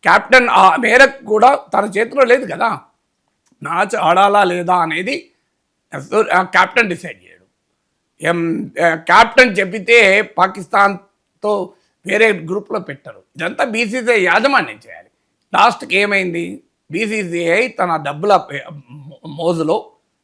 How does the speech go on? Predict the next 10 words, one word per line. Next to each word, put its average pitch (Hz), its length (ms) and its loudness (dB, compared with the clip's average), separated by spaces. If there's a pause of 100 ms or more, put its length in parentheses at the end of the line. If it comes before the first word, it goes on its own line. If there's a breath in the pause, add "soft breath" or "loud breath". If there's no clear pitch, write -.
(120)
పైసల 202 340 0
కొరకు 165 480 -12 (600)
ఆ 180 80 0
ఏషియా 190 300 0
కప్కి - 360 -10
వెళ్ళింది, 185 500 -6 (320)
సేమ్ 170 280 -6
గ్రూప్లో 160 340 -6
ఉన్-, 143 260 -8 (100)
ఉన్నారు, 214 420 2